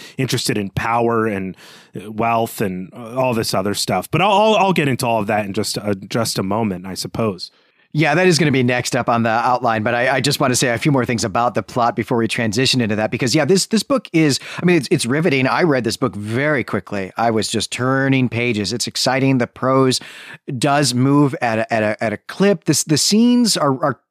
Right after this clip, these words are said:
Speaker 2: short. The chapters are short as well, which really keeps things moving. And, and really every chapter does end with a-, at least some form of a game changer or a cliffhanger so that you want to keep moving through the story. All of that is, I think,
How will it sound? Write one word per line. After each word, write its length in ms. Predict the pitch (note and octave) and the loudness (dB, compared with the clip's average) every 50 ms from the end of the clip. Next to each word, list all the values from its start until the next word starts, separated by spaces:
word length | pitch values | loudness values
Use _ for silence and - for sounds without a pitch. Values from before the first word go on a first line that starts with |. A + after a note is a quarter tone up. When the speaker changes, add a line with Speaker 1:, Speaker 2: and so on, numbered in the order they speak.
| - - | -10 -6
Speaker 2:
short. 320 | - - - F3+ F#3+ D3+ | -2 2 2 2 2 2
The 80 | C3 C3 | 0 -2
chapters 500 | - - F#3 G#3 A3 - D#3+ C3 - A#2+ | 0 0 0 0 0 2 0 0 2 0
are 100 | A2 G2 | 0 -2
short 400 | - - - B2 A#2 A#2 A2+ - - | -2 -2 0 0 0 0 -2 -2 -2
as 260 | A#2+ A#2+ A2+ G#2+ - | 0 0 0 0 -2
well, 380 | - B2 A#2+ C3+ C#3 C#3 B2 A2 | -4 -2 0 2 2 2 2 2
which 220 | A#2 G#2+ - - - - - - - - | 0 -2 -2 -6 -8 -14 -18 -16 -8 -2
really 240 | C#3+ D3+ F3+ F#3+ | 2 4 4 4
keeps 300 | F3+ - - E3+ D3+ C#3+ | 2 0 -4 -8 -8 -4
things 300 | - D#3+ D3+ D3 C3 A2 | 0 2 2 2 4 4
moving. 480 | C3 C3 C3+ C3+ A#2+ C3+ C3 B2+ B2+ C3+ | 4 4 4 4 2 2 2 2 2 0
And, 320 | - C#3+ C#3+ C#3 C#3 D3 | 0 0 0 2 2 2
and 120 | F3 D#3+ F3+ | 2 2 4
really 220 | B3 C4 G#3 D#3 | 4 4 4 2
every 160 | D3 C#3 D3 | 2 2 0
chapter 320 | B2+ - C#3+ B2+ - - G#2+ | -2 0 -2 -2 -2 -4 -2
does 320 | F#2+ B2+ B2+ A#2+ A2 G#2 | 0 2 2 2 2 0
end 260 | C3 A#2+ A#2 A2+ A2 | 0 0 0 0 -2
with 260 | G2+ F#2+ A2 A2 G2+ - - D3 - - - B2 | -2 -2 -4 -4 -4 -6 -12 -18 -18 -16 -14 -8
a-, 180 | - D#3 F#3 F#3+ | -8 -6 -6 -6
at 140 | E3 F3 F3 | -4 0 2
least 220 | E3 F3+ E3 - | 4 4 4 4
some 200 | - F#3 F3 E3 | 2 4 4 4
form 380 | C#3 - - D3+ D3 D3 C3+ B2+ | 2 2 0 0 2 2 2 2
of 140 | A#2+ F#2+ A#2+ | 2 0 -2
a 60 | A#2 | -2
game 280 | F#2 B2 A#2+ B2 B2 | 0 0 0 2 0
changer 380 | A2+ - - A#2+ A#2 G#2 A2 A#2+ | 0 0 0 0 0 0 -2 -2
or 220 | A#2 A#2 A2+ G#2+ | -2 -2 0 0
a 60 | G#2+ G#2 | -2 -2
cliffhanger 540 | - - B2+ A2+ - B2 A2 G#2 G#2+ G2+ | -2 -4 -4 -2 -2 -2 -2 0 -2 -2
so 100 | - - | -2 -2
that 160 | A2+ A#2 G#2+ - | -2 0 2 2
you 80 | C3+ B2 | 2 4
want 460 | C3 C#3 C#3+ D#3+ D#3 D3+ D3 C#3+ - | 4 2 2 2 4 4 2 2 0
to 80 | C3 | -4
keep 260 | A#2+ - - B2 A2+ A2+ | -6 -4 -4 -4 -4 -2
moving 280 | A#2+ B2 A2 A2+ A2+ | -4 -4 -2 -4 -6
through 220 | G#2 - B2 A2+ G#2+ | -4 -4 -4 -2 -2
the 100 | A2 G2+ | -2 -4
story. 460 | - - - B2+ C3 B2+ A2+ G#2+ A2 | -4 0 0 2 2 2 0 0 0
All 220 | A2 C#3+ E3+ F3+ | 2 2 2 2
of 100 | C3+ G2+ | 2 0
that 220 | A#2 B2 B2 A#2 G2 | 0 -2 -2 -2 -4
is, 120 | F#2 F2+ | -4 -6
I 60 | A2 | -6
think, 280 | G#2 - A#2 G#2 - | -2 -2 -2 -2 -4